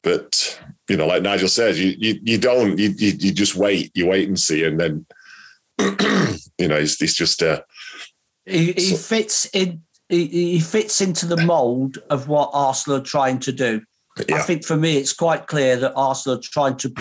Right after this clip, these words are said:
Speaker 2: to build a younger team. Now, people are saying, "But do you need some experience around that?" Maybe,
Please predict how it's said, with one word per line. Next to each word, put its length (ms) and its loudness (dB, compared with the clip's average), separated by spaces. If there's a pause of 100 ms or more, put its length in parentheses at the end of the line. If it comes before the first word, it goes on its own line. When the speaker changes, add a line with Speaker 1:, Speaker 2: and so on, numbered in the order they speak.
(100)
Speaker 2:
to 320 0
build 420 2
a 100 2
younger 500 2
team. 500 -2 (800)
Now, 300 2
people 360 -2
are 40 0
saying, 420 0 (340)
"But 340 -2
do 100 2
you 140 4
need 260 2
some 160 2
experience 680 0
around 280 2
that?" 240 0 (440)
Maybe, 920 0